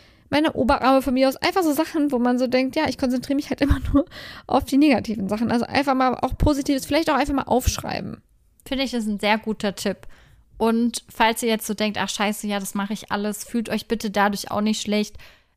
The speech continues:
Speaker 2: Also es ist einfach menschlich, dass wir Menschen uns leider auch immer nur die negativen Sachen angucken und merken.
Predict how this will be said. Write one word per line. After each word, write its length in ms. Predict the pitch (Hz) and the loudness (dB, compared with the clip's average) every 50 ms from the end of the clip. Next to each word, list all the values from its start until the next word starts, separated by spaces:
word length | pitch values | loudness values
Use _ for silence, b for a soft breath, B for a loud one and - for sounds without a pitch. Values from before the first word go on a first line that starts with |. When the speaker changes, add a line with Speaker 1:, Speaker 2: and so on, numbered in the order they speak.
| B - | B -2
Speaker 2:
Also 260 | 202 202 202 208 202 - | 0 0 0 0 -2 -4
es 180 | - 185 - - - - | -6 -10 -10 -10 -2 0
ist 280 | 226 233 226 - - - | 0 0 0 -4 -8 -6
einfach 380 | 208 214 208 - 208 190 - 220 | -4 -4 -4 -4 -6 -6 -2 2
menschlich, 800 | 214 226 240 254 247 - - 214 202 190 190 185 - 226 - | 2 4 4 4 2 0 -2 -2 -2 -2 -4 -4 -8 -10 -4
dass 240 | - 196 196 - - | -2 -2 -2 -2 -2
wir 100 | 196 190 | -2 -2
Menschen 640 | 196 185 185 202 - - - 196 190 190 190 220 - _ _ - | 0 0 0 -2 -2 -4 -4 -4 -6 -6 -8 -8 -12 _ _ -4
uns 240 | 196 196 190 - | -4 -4 -2 0
leider 320 | 196 180 196 196 190 190 - | 0 2 2 2 2 0 -2
auch 100 | 190 - | -2 -4
immer 200 | 190 196 196 185 | -4 -4 -4 -4
nur 120 | 190 190 175 | -4 -4 -4
die 140 | 185 190 | -4 -4
negativen 540 | 180 190 190 202 202 196 - 208 185 180 185 | -4 -4 -2 -2 -4 -2 -2 -4 -4 -4 -4
Sachen 260 | 175 190 180 185 190 | -4 -2 -2 -2 -4
angucken 520 | - 196 196 - - 202 190 - - 190 - | -4 -6 -6 -6 -6 -8 -6 -6 -8 -8 -6
und 140 | 196 190 180 | -4 -4 -4
merken. 600 | 170 165 165 170 - - - 196 160 175 175 | -2 -4 -6 -6 -8 -10 -10 -8 -8 -8 -10